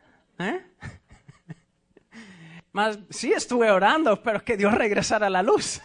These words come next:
<laughs> Ay, ay, ay, qué hipócritas somos a veces, ¿verdad? Incluso los pastores. Yo recuerdo, eh, creo que les he contado esta historia, no sé si se, se las he contado, pero vale la pena re-, eh, contarla otra vez,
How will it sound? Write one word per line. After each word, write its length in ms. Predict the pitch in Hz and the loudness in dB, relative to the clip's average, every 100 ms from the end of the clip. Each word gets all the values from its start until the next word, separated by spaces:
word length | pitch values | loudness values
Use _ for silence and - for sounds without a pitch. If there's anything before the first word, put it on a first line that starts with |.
| - | -10
<laughs> 600 | - - - - 254 - - - - - - 214 _ - - - - - - _ - - _ _ _ _ - - - - - - - _ _ | -8 -4 -4 -4 -6 -8 -10 -12 -12 -14 -14 -20 _ -20 -20 -20 -20 -18 -20 _ -20 -20 _ _ _ _ -20 -20 -20 -20 -20 -20 -20 _ _
Ay, 360 | 202 247 233 180 | -6 -4 -4 -6
ay, 160 | 175 | -10
ay, 140 | 190 180 | -10 -10
qué 140 | 202 | -8
hipócritas 680 | 202 202 226 233 190 - 135 | -10 -8 -10 -10 -12 -12 -12
somos 360 | - 196 196 156 | -10 -8 -8 -8
a 80 | |
veces, 320 | 156 180 - 135 | -8 -8 -10 -14
¿verdad? 140 | 151 | -14
Incluso 340 | 151 180 180 | -12 -12 -10
los 160 | - 147 | -12 -12
pastores. 680 | - 131 - 175 202 - - _ _ _ _ _ _ _ _ - - - - - - | -12 -12 -14 -14 -14 -18 -20 _ _ _ _ _ _ _ _ -20 -20 -20 -20 -20 -8
Yo 140 | 180 | -6
recuerdo, 760 | 220 240 - 226 233 240 247 247 | -4 -4 -2 0 0 0 -2 -6
eh, 360 | - 170 160 156 | -8 -6 -6 -8
creo 240 | - 226 233 | -6 -6 -6
que 80 | |
les 160 | 208 175 | -8 -6
he 80 | 180 | -8
contado 440 | 160 135 151 151 | -8 -8 -8 -6
esta 200 | 151 - | -8 -10
historia, 480 | 127 - 139 123 117 | -12 -8 -8 -8 -8
no 140 | 127 | -10
sé 160 | 139 135 | -10 -14
si 180 | - 131 | -16 -18
se, 240 | - - | -20 -20
se 140 | - 123 | -18 -16
las 180 | 117 | -16
he 80 | 120 | -16
contado, 460 | - 117 143 127 120 | -16 -12 -8 -8 -8
pero 160 | 135 | -8
vale 240 | 139 196 208 | -6 -6 -6
la 160 | 190 | -6
pena 220 | 196 190 170 | -6 -6 -6
re-, 280 | 147 139 | -8 -10
eh, 140 | 123 - | -12 -12
contarla 420 | 135 123 165 165 | -12 -8 -6 -6
otra 220 | 131 120 | -8 -12
vez, 280 | 151 185 - | -10 -10 -12